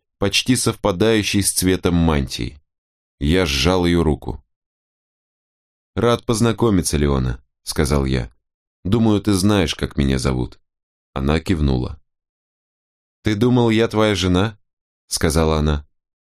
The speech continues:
«Я не думал, когда ты появилась», объяснил я. «Не сомневаюсь, воспоминания приятные».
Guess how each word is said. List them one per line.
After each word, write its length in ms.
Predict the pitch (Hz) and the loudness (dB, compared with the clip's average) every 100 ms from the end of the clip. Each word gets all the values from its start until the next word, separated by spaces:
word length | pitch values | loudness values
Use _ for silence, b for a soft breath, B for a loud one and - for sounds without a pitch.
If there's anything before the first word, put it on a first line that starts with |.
| _ _ _ _ | _ _ _ _
«Я 300 | 90 104 101 | -2 2 2
не 180 | 98 98 | 2 2
думал, 340 | 110 104 90 | 2 2 0
когда 320 | 85 87 92 | 0 0 0
ты 100 | 90 | -2
появилась», 800 | 82 92 92 90 71 64 - - _ _ | -2 0 0 0 -2 -4 -8 -10 _ _
объяснил 480 | 78 71 65 76 67 | -6 -4 -2 -2 -2
я. 300 | 65 62 - _ _ _ _ _ _ _ | -2 -4 -10 _ _ _ _ _ _ _
«Не 140 | 123 | -4
сомневаюсь, 800 | 127 131 131 127 107 71 - - _ _ _ | 0 0 2 2 2 0 -4 -10 _ _ _
воспоминания 720 | 90 - 95 90 95 92 85 | -6 -2 0 2 2 2 0
приятные». 640 | 78 76 67 64 55 55 | 0 -2 -2 -6 -10 -12